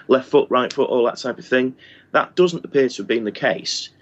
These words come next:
Um, now, obviously, he was playing for England at, at, at Euro twenty sixteen, which prob-, possibly required totally different disciplines. But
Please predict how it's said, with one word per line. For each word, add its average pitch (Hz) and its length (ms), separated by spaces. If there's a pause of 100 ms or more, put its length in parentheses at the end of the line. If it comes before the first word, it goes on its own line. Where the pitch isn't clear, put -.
(320)
Um, 107 560
now, 139 100
obviously, 101 300
he 95 60
was 95 100
playing 95 280
for 98 140
England 95 400
at, 90 180
at, 80 180
at - 180
Euro 92 240
twenty 92 240
sixteen, 104 480
which - 260
prob-, 98 240
possibly 92 300
required 90 340
totally 90 260
different 85 320
disciplines. 85 520
But - 240